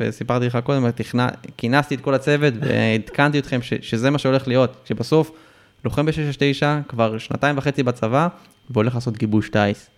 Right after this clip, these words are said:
Speaker 1: משם זה התחיל, וזה היה אקט, אה, מפחיד, אבל, אה, חשוב בדרך.
Speaker 2: וואו, אני רוצה שתספר במילה, שיתפת אותי לפני הראיון, זה, זוהי צניעות במיטבה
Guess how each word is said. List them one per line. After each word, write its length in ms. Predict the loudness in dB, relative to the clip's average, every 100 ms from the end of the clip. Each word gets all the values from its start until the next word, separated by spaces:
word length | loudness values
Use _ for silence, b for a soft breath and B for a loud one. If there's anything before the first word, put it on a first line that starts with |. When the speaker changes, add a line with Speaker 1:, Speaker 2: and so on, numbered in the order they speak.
| b b
Speaker 1:
משם 240 | -2 0 2
זה 80 | 2
התחיל, 420 | 2 4 4 2 -4 b b b -12
וזה 300 | -8 0 2
היה 680 | 4 4 4 4 4 2 2
אקט, 200 | 0 0
אה, 300 | 0 2 0
מפחיד, 540 | 0 -2 0 2 4 2
אבל, 360 | 0 -2 -2
אה, 140 | -2 -4
חשוב 380 | -6 -4 -2 2
בדרך. 420 | 2 2 0 -4 -20 b b b b -6
Speaker 2:
וואו, 240 | -2 0
אני 120 | 2
רוצה 280 | 2 2 0
שתספר 920 | -2 -2 -4 -2 -4 0 0 4 4
במילה, 680 | 4 6 6 6 6 6 4 0 -2 -2
שיתפת 500 | 0 2 2 2 2
אותי 240 | 2 2
לפני 280 | 2 2 4
הראיון, 600 | 4 4 4 4 4 2
זה, 260 | 4 4 2
זוהי 360 | 0 2 4 4
צניעות 520 | 2 2 6 6 4
במיטבה 880 | 4 4 4 4 2 2 2 2 0